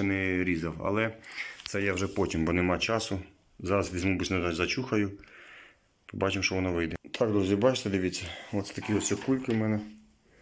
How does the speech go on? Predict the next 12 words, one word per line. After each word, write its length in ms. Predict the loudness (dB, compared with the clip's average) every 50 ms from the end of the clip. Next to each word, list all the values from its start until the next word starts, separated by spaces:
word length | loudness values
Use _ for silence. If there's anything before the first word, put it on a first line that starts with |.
| -20 -20 -20 -18 -14 -12 -12 -10 -8 -2
вийшли. 400 | 0 2 4 4 4 4 4 2
Опа, 260 | 4 4 2 0 0
стоять, 360 | -2 -2 0 2 2 2 2
бояться. 460 | 0 0 0 0 0 -2 -4 -8 -8 -10 -12 -16 -20 -20 -20 -20 _ _ _ -20 -20 -20 _ -20 -20 -20 -20 -20 -20 -20 _ _ _ _ -20 -20 _ _ _ -4
Ось 140 | -2 0 0
такі 260 | -2 -2 -4 -4 -4
ось 140 | -2 -2 -4 -2 0
кульки 220 | 0 0 0 2
в 40 | 2
мене 220 | 4 4 4 2 2
вийшли. 420 | 0 0 0 -2 -4 -4 -6 -6 -8 -14 -18 _ _ _ _ _ _ _ _ _ _ _ _ _ _ _ _ _ _ _ _ _ _ _ _ _ _ _ _ _ _ _ _ _ _ _ _ _ _ _ _ _ _ _ _ _ _ _ _ 0
Ну, 320 | 2 4 4 2 2